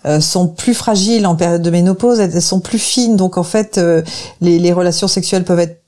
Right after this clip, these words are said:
un petit peu plus douloureuses si elles sont pas accompagnées de, de beaucoup de, de tendresse et de bienveillance, donc, euh, euh, et de compréhension de la part du, du partenaire. Donc, euh, c'est important aussi d'en, d'en parler. Et puis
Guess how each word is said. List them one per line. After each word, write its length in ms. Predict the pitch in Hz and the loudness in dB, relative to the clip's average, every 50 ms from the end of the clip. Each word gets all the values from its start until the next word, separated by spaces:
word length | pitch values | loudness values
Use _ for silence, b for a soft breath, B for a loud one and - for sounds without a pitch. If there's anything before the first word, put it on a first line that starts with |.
| _ - | _ -6
un 120 | - 160 | -2 -2
petit 160 | 175 175 - - | -2 -2 -2 -4
peu 120 | - 190 | -2 -4
plus 200 | 160 - - 202 | -2 0 0 2
douloureuses 640 | 180 190 202 208 208 208 202 226 233 247 240 226 - | 4 4 4 4 4 2 2 2 2 2 0 -2 -4
si 260 | - - - - 190 | -6 -6 -4 -2 -2
elles 80 | 180 175 | -2 0
sont 160 | - 175 170 | -2 -4 -2
pas 140 | 160 196 190 | -2 0 -2
accompagnées 560 | 180 185 - 170 170 180 170 175 185 196 196 | -2 -2 -4 -2 -2 0 2 2 2 2 2
de, 180 | 170 165 165 | 2 2 2
de 100 | 160 156 | 2 2
beaucoup 360 | 165 156 160 160 160 - 190 180 | 2 2 0 0 -2 -2 -2 0
de, 180 | 160 156 160 | 2 2 2
de 200 | 156 147 143 151 147 | 0 0 0 -2 -2
tendresse 500 | 151 175 170 170 160 170 185 175 175 165 | -2 -2 -2 -2 0 0 0 0 0 -2
et 40 | |
de 40 | 160 | 0
bienveillance, 600 | 156 160 160 156 160 165 175 208 233 254 240 220 170 | 0 2 2 2 2 2 2 2 2 2 0 0 0
donc, 260 | 175 180 170 - - | 0 0 0 0 0
euh, 160 | 165 160 165 160 160 B B B B B B _ - | 2 2 2 0 -4 B B B B B B _ -2
euh, 760 | 151 156 160 156 151 147 143 143 139 131 131 110 101 95 82 - | 0 2 2 2 2 2 2 2 2 2 2 2 2 0 0 0
et 100 | - 165 | 2 2
de 100 | 160 165 | 2 2
compréhension 760 | 160 196 185 - - 196 185 180 170 - - 262 294 330 294 | 2 0 -2 0 0 0 2 2 0 0 -2 -2 -2 0 0
de 80 | 208 | 0
la 100 | 180 165 | 0 0
part 200 | 160 165 170 175 | 0 -2 -2 -2
du, 240 | 165 160 175 175 165 | -2 -2 -2 0 0
du 120 | 160 156 160 | 0 0 0
partenaire. 560 | 165 180 165 - - 190 214 262 277 277 254 | -2 -4 -4 -2 0 0 2 2 2 0 0
Donc, 300 | 208 196 196 190 185 - | 0 0 0 0 0 0
euh, 360 | 196 175 170 170 170 165 160 156 160 B B B B B B B - | 0 0 2 2 2 2 0 0 -4 B B B B B B B -10
c'est 880 | - - - - - - - - - 185 180 180 175 175 175 156 - - | -6 -6 -4 -4 -4 -4 -4 -2 0 2 2 2 2 2 2 0 -2 -4
important 640 | - 180 185 165 165 190 - - - - 220 220 226 214 | -4 -2 -2 0 0 -4 -6 -6 -4 -2 0 2 2 0
aussi 260 | 185 - - 208 196 | 0 -2 -2 0 0
d'en, 180 | 180 185 170 | 0 0 0
d'en 140 | 160 170 175 | 0 0 -2
parler. 560 | 165 196 180 175 185 202 240 262 277 285 269 269 | -2 -2 -2 0 0 2 2 2 0 -2 -2 0
Et 160 | 180 185 185 | 0 0 0
puis 300 | 170 - - - 202 220 | -2 -4 -4 -2 0 2